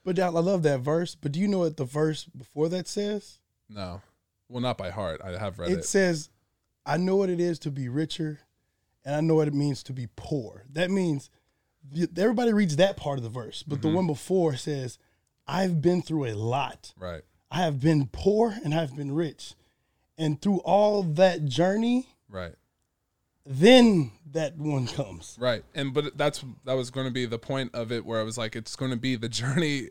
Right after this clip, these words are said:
Speaker 2: of getting there to the point where you fully realize it
Speaker 1: That's awesome.
Speaker 2: i-, in a roundabout way, which is great, even,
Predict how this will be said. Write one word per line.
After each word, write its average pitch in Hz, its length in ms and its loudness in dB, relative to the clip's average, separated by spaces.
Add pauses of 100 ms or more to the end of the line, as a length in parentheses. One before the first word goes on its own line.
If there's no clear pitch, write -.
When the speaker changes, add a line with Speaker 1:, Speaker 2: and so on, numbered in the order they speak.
(100)
Speaker 2:
of 113 400 -6
getting 135 320 -2
there 107 260 -4
to 110 140 -10
the 101 80 -12
point 117 300 -6
where 104 100 -8
you 107 260 -10 (680)
fully 120 220 -4
realize 107 480 -6
it 95 140 -8
Speaker 1:
That's - 160 -12
awesome. 101 320 -14
Speaker 2:
i-, 127 120 -6
in 123 140 -2
a 117 40 0
roundabout 113 520 -4
way, 107 400 -2 (560)
which 131 160 -4
is 127 120 -2
great, 139 360 0
even, 110 420 -6